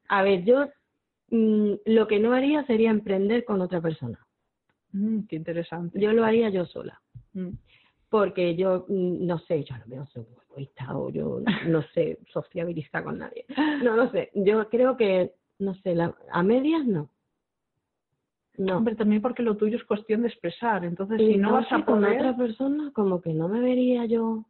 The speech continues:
Speaker 1: Si me
Speaker 2: Mm.
Speaker 1: cuesta la vida encontrar a alguien aquí para que haga las clases.
Speaker 2: Claro.
Speaker 1: Es que, de verdad, nunca veo a nadie que me convenga. <laughs> No sé. Es que, o sea, a lo mejor que soy muy exigente. Yo es que no, no, no,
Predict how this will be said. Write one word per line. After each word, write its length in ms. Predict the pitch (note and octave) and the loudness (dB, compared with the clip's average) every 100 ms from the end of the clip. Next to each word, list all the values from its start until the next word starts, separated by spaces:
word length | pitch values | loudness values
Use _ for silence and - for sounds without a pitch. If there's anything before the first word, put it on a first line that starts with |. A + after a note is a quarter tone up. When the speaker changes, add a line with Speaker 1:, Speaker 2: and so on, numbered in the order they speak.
| _ | _
Speaker 1:
Si 80 | - | 0
me 140 | G3+ F#3+ | 2 2
Speaker 2:
Mm. 40 | |
Speaker 1:
cuesta 320 | F3+ - C#3+ | 0 -2 -6
la 140 | C#3+ D3+ | -4 -2
vida 280 | D#3+ G#3 C4+ | 0 0 0
encontrar 420 | B3+ A3 G3+ F#3+ | -2 -2 -2 -2
a 40 | |
alguien 280 | F#3+ G3 G3 | -2 -2 -2
aquí 300 | G3 - A3 | -4 -6 -6
para 180 | G#3+ G#3 | -4 -4
que 140 | G#3+ | -2
haga 200 | G#3+ G#3+ | -2 -2
las 120 | G#3+ G#3+ | -4 -6
clases. 600 | - A3+ D4 - E4 C#4+ _ _ | -6 -6 -6 -10 -12 -14 _ _
Speaker 2:
Claro. 400 | - F3+ E3 E3 - _ | -6 -4 -4 -8 -14 _
Speaker 1:
Es 160 | - F3 | -6 -6
que, 180 | G3+ - | -6 -6
de 160 | F3+ E3+ | 0 2
verdad, 380 | E3 D3+ E3 A3 | 2 0 -2 0
nunca 360 | F#3+ A3 G#3+ | 0 0 0
veo 220 | F3+ F3 | 0 0
a 60 | E3 | 0
nadie 400 | D#3+ D#3 E3 E3 | -4 -4 -6 -6
que 100 | E3 | -6
me 160 | D#3+ - | -8 -12
convenga. 480 | - - - G#3 - - | -18 -18 -14 -10 -10 -4
<laughs> 920 | B3+ - - C4 B3+ - - - - - A4+ - - - _ - | -4 -4 -6 -8 -8 -8 -8 -6 -6 -4 -4 -4 -8 -14 _ -4
No 280 | D4+ D#4+ - - - | 0 0 -2 -10 -8
sé. 80 | A4 G4 - | -8 -8 -4
Es 120 | F4+ E4+ | 0 2
que, 60 | |
o 100 | A3 | 2
sea, 100 | A3+ | 2
a 40 | F#3+ | 2
lo 80 | |
mejor 160 | F#3+ F#3+ | 0 -4
que 80 | F3+ | -6
soy 80 | E3+ | -4
muy 180 | D#3 | -4
exigente. 640 | D#3 D3+ C3+ C3 B2+ A#2 G#2 _ _ _ _ _ _ _ - | -6 -8 -6 -8 -10 -14 -18 _ _ _ _ _ _ _ 0
Yo 140 | F3+ | 0
es 40 | |
que 80 | F#3 | 2
no, 180 | F#3+ F#3+ | -2 -2
no, 360 | A#2 F3 E3 - | -4 -4 -4 -4
no, 360 | F#3 F#3+ A3+ | 0 2 2